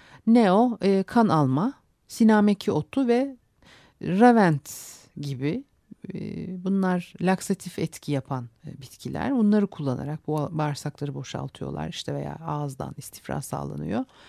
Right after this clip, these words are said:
E, Yahudi ve, e, Hristiyan, e, doktorlar,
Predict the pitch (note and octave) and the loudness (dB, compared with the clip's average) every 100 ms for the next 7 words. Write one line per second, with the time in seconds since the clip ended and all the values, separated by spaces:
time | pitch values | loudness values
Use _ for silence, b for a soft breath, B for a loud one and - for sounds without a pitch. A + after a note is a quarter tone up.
0 | B B B B B _ F3 E3 D#3 D#3 | B B B B B _ -2 0 -2 -6
1 | - - G3 A3 A3 A3 A3 A3+ F#3+ F#3+ | -10 -2 6 8 8 6 6 6 6 2
2 | F#3 G3+ - A3+ G#3+ G#3 F#3 D3 - C3+ | 2 0 0 4 4 4 2 0 -4 -6
3 | C3+ C#3 C#3+ E3+ E3 - D3+ C#3+ D3 C4+ | -6 -8 -6 -4 -4 -4 -4 -2 -2 -4
4 | D#4+ - | -6 -16